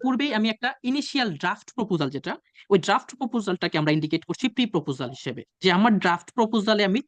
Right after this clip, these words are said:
আহ, কি কি বিষয় চিন্তা করব। কারণ প্রি প্রপোজালে অনেক কমেন্ট থাকে। আমি, আমরা যখন যে সুপারভাইজারের অধীনে কাজ করি বা আমরা যে প্রফেসরের সাথে কাজ করি অথবা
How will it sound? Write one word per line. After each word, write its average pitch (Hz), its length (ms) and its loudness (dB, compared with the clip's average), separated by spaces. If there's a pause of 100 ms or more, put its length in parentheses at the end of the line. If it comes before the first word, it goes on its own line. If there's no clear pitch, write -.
(340)
আহ, 143 500 2
কি 220 140 4
কি 233 300 -2 (120)
বিষয় 190 280 0
চিন্তা 190 440 -2
করব। 127 360 -12 (360)
কারণ 180 220 -2
প্রি 254 200 0
প্রপোজালে 254 580 -2
অনেক 226 280 2 (100)
কমেন্ট 220 340 2
থাকে। 202 200 0
আমি, 185 200 0
আমরা 175 220 -2
যখন 202 260 -4
যে 170 220 -4
সুপারভাইজারের 175 720 -4
অধীনে 196 260 -2
কাজ 185 260 -2
করি 175 280 -4
বা 160 160 0
আমরা 151 200 -6
যে 165 100 -6
প্রফেসরের 202 460 -4
সাথে 196 220 -8
কাজ 180 280 -2
করি 196 260 -4
অথবা 220 480 0